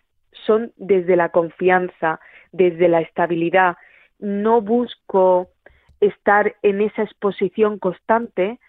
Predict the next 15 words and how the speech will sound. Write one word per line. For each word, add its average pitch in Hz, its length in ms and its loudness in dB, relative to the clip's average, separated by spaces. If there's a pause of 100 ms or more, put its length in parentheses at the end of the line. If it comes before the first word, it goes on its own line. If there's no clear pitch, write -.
(240)
no 208 320 0
busco 202 520 -2
contar 208 800 0 (440)
más 226 420 -2
información 208 720 -4
para 185 300 -2
ser 202 160 -2
más 202 300 -2
atractiva 185 800 -4
o 196 140 2
más 185 220 -2
atractivo, 220 760 -6 (560)
sino 233 300 0
que 196 200 0
entiendo 226 640 -2